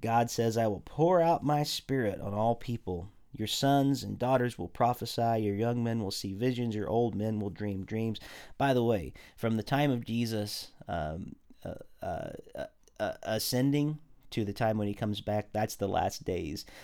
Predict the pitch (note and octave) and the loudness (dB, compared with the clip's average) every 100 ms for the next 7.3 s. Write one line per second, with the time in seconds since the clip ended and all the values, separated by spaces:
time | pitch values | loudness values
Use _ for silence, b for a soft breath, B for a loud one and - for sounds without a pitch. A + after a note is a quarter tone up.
0 | B - F2 - - A2+ C3+ C#3 A2+ A2+ | B -2 -2 -2 -2 0 4 4 4 4
1 | G#2+ - G2+ G#2 G2+ A2 - G2+ A2 G#2 | 2 0 -2 0 4 2 2 -4 2 2
2 | G#2 F#2+ F#2+ F#2 G2 F#2+ F#2+ F#2 - F#2+ | 2 0 0 4 4 2 -2 -4 -4 -4
3 | - A2 G#2+ G#2 G2+ G2 F#2+ F#2 F#2+ F#2+ | 0 2 2 2 0 0 0 0 0 0
4 | G2 F#2+ F2 - A#2+ A2+ - D3+ C#3 G#2+ | 0 0 0 -6 -6 -6 -2 2 2 2
5 | G2+ F#2+ - G#2 G2+ - G#2 G2+ - A#2 | 0 0 0 2 2 0 0 0 0 2
6 | C#3 B2+ B2+ - G2 - G#2 F2+ F2 - | 2 2 -2 -2 -4 -4 -4 -2 -4 -8
7 | - - | -6 -6